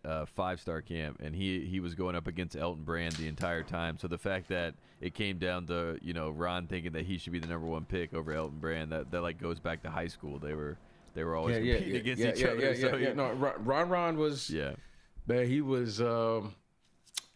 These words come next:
Speaker 2: he, he, he, he was, he always had the mentality. And that, and that's what I look for. I look for the mentality of the guys. Like, who thinks they're the best? Okay.
Speaker 1: Mm-hmm.
Speaker 2: All right, this guy thinks he's the best.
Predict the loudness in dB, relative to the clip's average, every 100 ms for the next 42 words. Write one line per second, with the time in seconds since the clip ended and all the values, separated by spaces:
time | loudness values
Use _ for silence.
0 | _ _ _ _ _ _ _ _ -6 -2
1 | -4 -2 -2 -2 -2 0 0 2 2 0
2 | -2 -8 -12 _ -4 0 4 4 4 2
3 | 4 2 4 2 0 2 2 2 -2 -8
4 | -2 4 4 4 4 4 4 4 4 0
5 | 2 2 4 2 0 2 2 4 4 4
6 | 2 2 0 0 0 0 -4 -8 -2 0
7 | -2 -6 -20 -20 _ -4 -2 0 -2 0
8 | -2 0 -2 -4 -12 -16 _ -6 -2 -2
9 | -2 -8 -16 -20 _ _ _ -20 -12 -6
10 | 0 0 0 0 2 2 0 -2 -2 -4
11 | 0 0 -2